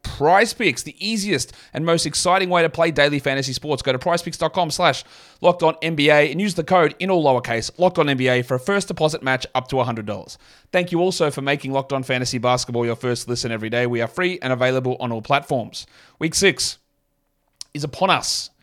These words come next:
in the N B A, so we're gonna talk about it. And as I mentioned already, it's a weird one because, um, yeah, the schedule, well, let's just, let's just talk about it 'cause the schedule is strange. Again, we have,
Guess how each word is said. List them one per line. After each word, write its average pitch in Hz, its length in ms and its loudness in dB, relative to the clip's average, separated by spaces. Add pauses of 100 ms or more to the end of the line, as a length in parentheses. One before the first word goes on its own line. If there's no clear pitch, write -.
(160)
in 156 100 -6
the 143 140 0
N 139 100 0
B 131 100 2
A, 170 160 2
so - 140 -4
we're 127 140 0
gonna 127 160 -2
talk 135 400 -4
about 143 260 4
it. 254 160 -2
And 156 220 2
as 165 120 2
I 156 220 2
mentioned 151 380 -4
already, 139 320 -2 (420)
it's 175 200 -4
a 185 40 6
weird 196 280 0
one 117 340 0
because, 160 720 2
um, 165 380 2
yeah, 151 260 2
the 117 100 -6
schedule, 170 400 -4
well, 139 160 0
let's 202 200 -2
just, 226 160 -6 (140)
let's 214 140 -4
just - 140 -6
talk 202 140 2
about 135 180 2
it - 80 -10 (300)
'cause 185 100 -8
the 180 100 -4
schedule 202 360 -2
is 208 100 -6
strange. 202 460 -4
Again, 147 240 -4 (920)
we 151 160 0
have, 156 340 2